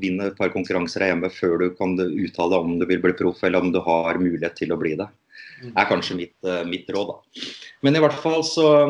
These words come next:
Speaker 1: så stilte jeg N M i to tusen, og da husker jeg at han, det var Jon Morten Thomassen,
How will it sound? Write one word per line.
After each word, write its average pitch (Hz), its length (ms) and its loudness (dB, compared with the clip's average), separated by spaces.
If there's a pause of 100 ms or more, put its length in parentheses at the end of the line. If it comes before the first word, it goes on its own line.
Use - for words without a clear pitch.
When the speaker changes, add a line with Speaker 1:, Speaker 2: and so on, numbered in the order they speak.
(640)
Speaker 1:
så 123 160 -10
stilte 113 560 -2
jeg 104 160 0
N 92 160 -4
M 107 160 -6
i 110 160 -4
to 101 160 -8
tusen, 107 400 -2
og 113 240 0
da 104 160 4
husker 113 320 -4
jeg - 80 -6
at 107 100 0
han, 101 380 0
det 104 80 2
var 104 160 4
Jon 110 160 0
Morten 113 320 -4
Thomassen, 117 480 0